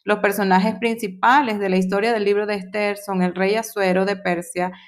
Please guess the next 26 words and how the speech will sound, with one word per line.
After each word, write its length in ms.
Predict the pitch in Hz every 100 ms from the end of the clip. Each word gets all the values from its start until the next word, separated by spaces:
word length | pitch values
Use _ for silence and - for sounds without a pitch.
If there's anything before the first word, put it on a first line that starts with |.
| _
llamado 380 | - 190 190 214
también 400 | 208 185 185 190
Jerjes, 680 | 185 220 233 196 175 165 - _ - _
quien 260 | 262 247 240
reinó 680 | 214 214 214 233 269 269
desde 320 | 202 202 202
la 160 | 202 208
India 480 | 247 285 277 285 294
hasta 540 | - 214 220 - 233 -
Etiopía 920 | 196 190 190 185 208 247 208 180 185 - - -
del 160 | 190
año 340 | 185 185 196 190
cuatrocientos 680 | 185 185 185 190 196 208 254
ochenta 400 | 226 220 202 185
y 80 |
seis 400 | 185 196 214 214
al 140 | 220 196
cuatrocientos 640 | 196 190 180 208 190 202
sesenta 360 | 214 - 208 214
y 80 | 208
cinco 520 | - 214 185 190 -
antes 380 | 202 185 185 175
de 120 | 170
Cristo. 520 | 165 160 160 165 165 - - - -
El 200 | 214 208
rey 360 | 220 254 311